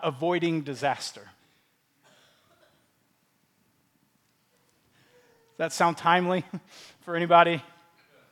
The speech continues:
as we think about our lives and our world? Because the people of Israel were facing impending disaster. See, God had called Moses up to the mountain. Moses had gone up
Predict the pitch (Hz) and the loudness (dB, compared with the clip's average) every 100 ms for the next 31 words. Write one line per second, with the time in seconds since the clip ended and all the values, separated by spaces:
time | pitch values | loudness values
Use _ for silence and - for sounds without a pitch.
0 | _ _ 151 165 160 170 165 165 170 165 | _ _ -10 -6 -4 0 4 6 6 4
1 | 160 165 175 175 151 151 147 147 160 165 | 6 8 8 4 -2 -2 -2 0 0 0
2 | 165 - 175 _ _ _ _ _ _ _ | -4 -12 -20 _ _ _ _ _ _ _
3 | _ _ _ _ - 175 190 165 - - | _ _ _ _ -4 2 2 2 -12 -20
4 | - 170 160 226 262 220 180 202 190 170 | -6 -4 -2 -4 -2 2 4 2 0 -4
5 | 151 147 147 - 180 175 165 147 131 - | -4 -4 -8 -6 -6 -6 -6 -6 -8 -14
6 | _ _ - 165 151 - 180 185 180 175 | _ _ -10 -6 -6 -6 -6 -6 -4 -6
7 | 160 143 127 - - - 107 110 _ _ | -6 -8 -4 -4 -4 -12 -18 -20 _ _
8 | _ _ _ _ _ _ _ _ _ _ | _ _ _ _ _ _ _ _ _ _
9 | _ _ _ _ _ _ _ _ _ _ | _ _ _ _ _ _ _ _ _ _
10 | _ _ _ _ _ _ _ _ - 214 | _ _ _ _ _ _ _ _ -8 -4
11 | 175 196 214 - 214 196 196 202 196 190 | 6 8 8 6 4 6 4 2 0 2
12 | 185 - 180 175 175 165 170 165 170 170 | 2 0 0 2 0 -2 -4 -4 -4 -8
13 | 165 143 165 170 170 | -8 0 2 2 0